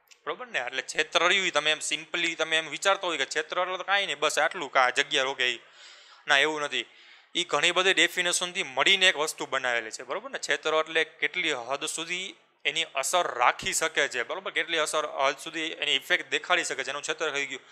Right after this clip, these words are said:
દાખલા તરીકે હવે આ તમે કોઈ માની લ્યો કે તમે ને તમારો એક દોસ્તાર હોય આવી રીતે, બરોબર? આવી રીતે તમે ઊભા હતા,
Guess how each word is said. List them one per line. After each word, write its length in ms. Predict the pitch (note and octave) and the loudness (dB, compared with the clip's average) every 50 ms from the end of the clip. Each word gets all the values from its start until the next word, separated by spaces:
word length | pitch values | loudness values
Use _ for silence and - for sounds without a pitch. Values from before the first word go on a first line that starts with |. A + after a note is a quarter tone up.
| - - - - - _ - | -20 -20 -20 -20 -14 _ 4
દાખલા 300 | C#3 D#3 - F#3+ F#3 F3 | 4 4 6 6 4 4
તરીકે 360 | E3+ E3 D3+ C#3 B2 B2 A#2 - - - _ _ _ _ _ _ _ _ _ _ - - - | 4 2 0 0 -2 -2 -4 -4 -8 -18 _ _ _ _ _ _ _ _ _ _ -12 -8 -2
હવે 340 | D3 C#3 C#3 D#3 E3+ F3 - - - - - - - - _ _ _ _ _ _ _ _ _ _ _ _ _ - - _ _ _ _ _ _ - | 0 0 2 4 2 2 2 -2 -12 -20 -20 -20 -20 -20 _ _ _ _ _ _ _ _ _ _ _ _ _ -20 -20 _ _ _ _ _ _ -2
આ 120 | - C#3+ C#3 | 2 2 4
તમે 320 | - - D3+ D#3 D#3+ E3 | 4 4 4 6 6 6
કોઈ 240 | D#3+ - E3+ F#3+ F3 | 6 6 4 4 6
માની 220 | D3+ D3 D3+ D#3 | 6 6 4 6
લ્યો 100 | D3+ D3 | 4 2
કે 100 | C3+ C3+ | 2 4
તમે 240 | C3 C#3 C#3+ D3 D3 | 2 2 2 4 2
ને 80 | C#3+ C#3 | 2 2
તમારો 280 | D3 C#3 C#3+ C#3+ C#3 | 0 2 0 2 0
એક 60 | C#3 C#3 | 0 0
દોસ્તાર 380 | C#3+ C#3+ - - - D3+ D3 | -2 -4 -4 -4 -2 -2 0
હોય 280 | D3+ F3 G3+ F#3 C3+ - - - _ _ _ _ _ | 0 0 0 -2 -2 -4 -8 -20 _ _ _ _ _
આવી 260 | - - C3+ C3 C3 B2 | -4 -2 0 0 0 0
રીતે, 260 | B2 A#2+ - A#2+ A#2 - - _ _ _ _ _ _ _ _ _ _ _ _ _ _ _ _ _ _ _ _ _ - | -2 -2 -4 -6 -8 -8 -12 _ _ _ _ _ _ _ _ _ _ _ _ _ _ _ _ _ _ _ _ _ -14
બરોબર? 180 | E3 E3 E3 | -8 -2 2
આવી 140 | D3 C#3+ D3 | 2 4 4
રીતે 120 | D3 C#3+ C3+ | 2 -2 -2
તમે 120 | D3 C#3+ | -2 -4
ઊભા 240 | C#3+ D#3 D#3+ F3+ E3 | -2 0 2 2 4
હતા, 200 | C3 B2+ A#2+ | 4 4 0